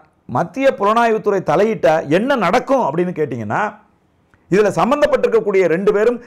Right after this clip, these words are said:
கிறித்துவர்கள் என்பதால், கிறித்துவ மதத்தை சார்ந்தவர்கள் என்பதால் ஆண்டு கொண்டிருக்கக்கூடிய பாரதிய ஜனதா கட்சி இதை, இந்த வழக்கை நீத்து போகத்தான் செய்யும்.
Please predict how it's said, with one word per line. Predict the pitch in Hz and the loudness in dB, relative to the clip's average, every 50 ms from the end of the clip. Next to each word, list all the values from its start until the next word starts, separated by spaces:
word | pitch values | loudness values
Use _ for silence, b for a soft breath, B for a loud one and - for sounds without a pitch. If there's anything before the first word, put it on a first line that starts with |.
| B B B - | B B B -2
கிறித்துவர்கள் | - 262 294 285 - - 254 226 196 170 190 180 139 - - | 0 0 0 0 0 2 2 2 2 2 0 0 -2 -2 -2
என்பதால், | 139 151 165 147 131 117 120 151 202 233 339 - _ _ _ _ _ _ _ _ _ _ _ _ _ _ _ _ _ - | -4 -2 0 0 0 0 2 0 0 -2 -4 -8 _ _ _ _ _ _ _ _ _ _ _ _ _ _ _ _ _ -2
கிறித்துவ | - 262 302 226 - 302 294 277 | 0 0 0 0 0 2 2 2
மதத்தை | 233 233 240 226 220 - 214 - | 4 2 0 0 0 0 -2 0
சார்ந்தவர்கள் | - 190 180 190 190 190 196 185 165 151 139 | 2 2 2 2 2 2 0 0 0 -2 -4
என்பதால் | 143 135 123 117 139 180 208 | -4 -2 0 0 2 2 2
ஆண்டு | 180 147 180 226 247 247 247 | 2 2 0 0 0 0 0
கொண்டிருக்கக்கூடிய | 233 220 214 208 - 196 185 - 190 175 175 170 156 - B B B B - | 0 2 2 0 0 0 -4 -4 -2 -2 0 0 -2 -2 B B B B 2
பாரதிய | 160 185 208 226 214 214 202 | 2 4 4 4 2 2 0
ஜனதா | 175 156 160 175 202 190 180 | 0 0 0 2 2 2 2
கட்சி | - 160 120 - - 160 214 247 247 233 - _ _ _ _ _ _ _ _ _ _ _ _ _ - | 0 -2 -4 0 0 2 2 2 0 -2 -8 _ _ _ _ _ _ _ _ _ _ _ _ _ -2
இதை, | 160 170 175 170 160 - - | 0 2 2 2 0 -4 -6
இந்த | 156 170 160 143 | -4 0 0 2
வழக்கை | 127 156 202 226 226 - 208 202 233 247 233 - - 131 | 2 2 2 0 0 2 2 2 2 0 -2 -8 -10 -10
நீத்து | 127 139 151 175 208 233 240 - - 226 180 - | -6 -2 0 0 0 0 0 -2 -4 -6 -6 -4
போகத்தான் | - 185 175 165 165 - - 165 180 185 | -2 -2 0 -2 -2 -2 -2 -4 -4 -4
செய்யும். | - - 139 120 113 120 123 120 98 90 | -6 -6 -6 -4 -4 -4 -4 -4 -6 -12